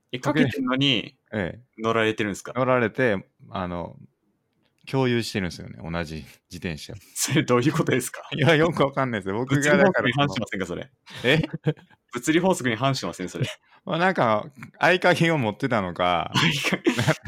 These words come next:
Speaker 2: 何なのかわかんないですけど、とにかくね、なんか僕の使ってない昼間の間だけちょっと使わせてみたいな感じで、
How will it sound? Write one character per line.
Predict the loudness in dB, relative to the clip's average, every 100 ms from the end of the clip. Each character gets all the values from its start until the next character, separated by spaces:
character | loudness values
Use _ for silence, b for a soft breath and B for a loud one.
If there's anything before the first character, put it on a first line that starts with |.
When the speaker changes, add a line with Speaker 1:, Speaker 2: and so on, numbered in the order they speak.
| 0
Speaker 2:
何 | 2
な | 2
の | 0 2
か |
わ | 0
か | 0
ん | -2
な |
い | -6
で |
す | -8
け | -8
ど、 | -8 -8 -12 _ b b b b -14 -6
と |
に | -4
か | -2 -4
く | -4
ね、 | -4 -4 -4
な | -6
ん | -6
か | -6 -8 -8
僕 | -8 -4
の | -2 -4 -6 _ _ _ _
使 | -14 -2 -2
っ |
て | 0 0
な | 0
い | -2
昼 | -4 -2
間 | 0
の | 2
間 | 2 2
だ | 0 -2
け | -6
ち |
ょ | -6
っ |
と | -6
使 | -4 -4
わ | -4
せ | -4
て | -6 -4
み |
た | -6
い | -10
な | -8
感 | -10
じ | -10
で、 | -8 -10